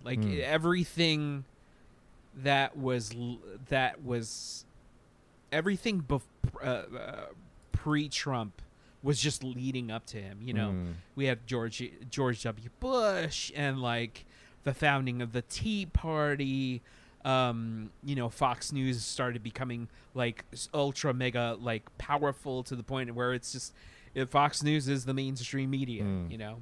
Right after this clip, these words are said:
Speaker 1: because so, so many Americans watch it. So many Americans watch it.
Speaker 2: Hmm.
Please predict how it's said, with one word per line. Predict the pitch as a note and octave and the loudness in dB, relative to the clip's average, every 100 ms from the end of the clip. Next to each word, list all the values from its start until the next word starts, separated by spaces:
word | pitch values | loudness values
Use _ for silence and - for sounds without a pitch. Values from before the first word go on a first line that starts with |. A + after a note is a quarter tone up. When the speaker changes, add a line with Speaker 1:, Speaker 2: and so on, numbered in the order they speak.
| A#2+ | -12
Speaker 1:
because | G2+ B2+ | -4 -2
so, | - D#3+ D#3+ D#3 D3+ C#3 - - - | 2 4 6 6 4 0 -6 -20 -16
so | - - - G3 F3+ E3+ D#3+ D3+ | -10 -6 2 8 10 10 8 6
many | C#3+ C#3 | 4 0
Americans | B2+ C3+ C3+ C3 A2+ F#2+ | 0 2 4 2 -2 -2
watch | B2 A2+ - | 2 2 0
it. | G2+ | -10
So | - D#3 D3+ C#3+ | -4 2 2 2
many | C3 | 0
Americans | B2 A#2 A2+ G#2+ G#2+ | 0 -2 -4 -6 -10
watch | F#2 - | -8 -4
it. | G#2+ | 0
Speaker 2:
Hmm. | G2+ F2+ | 0 0